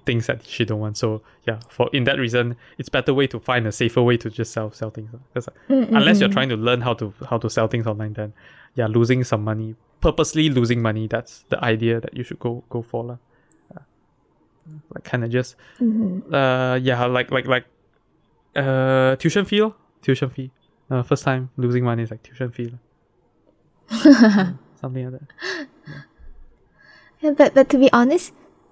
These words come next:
Speaker 2: I, I, okay, I believe we kind of, like, agree both of us will go for the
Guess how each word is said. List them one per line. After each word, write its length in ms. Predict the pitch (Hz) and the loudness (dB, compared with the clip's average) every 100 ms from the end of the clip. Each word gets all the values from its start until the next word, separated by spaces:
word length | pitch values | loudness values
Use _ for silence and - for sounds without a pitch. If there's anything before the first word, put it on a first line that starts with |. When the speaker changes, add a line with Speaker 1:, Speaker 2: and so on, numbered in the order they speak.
| - | -2
Speaker 2:
I, 160 | 226 214 262 | 0 0 0
I, 160 | 262 - _ _ _ _ | 0 -2 _ _ _ _
okay, 280 | 285 302 - - - - | 0 2 2 -2 -16 0
I 80 | 226 | 2
believe 360 | 226 247 330 - - | 6 6 6 4 2
we 120 | 202 | 2
kind 260 | - 247 226 | 4 0 0
of, 140 | 214 | 0
like, 160 | 196 202 | 0 2
agree 400 | 185 208 220 220 | 2 2 4 4
both 240 | 220 208 | 2 2
of 80 | 214 | 2
us 160 | 208 | 2
will 120 | 190 180 | 2 2
go 180 | - | 0
for 240 | - 185 175 | -2 -2 2
the 340 | 180 214 202 | 2 0 -4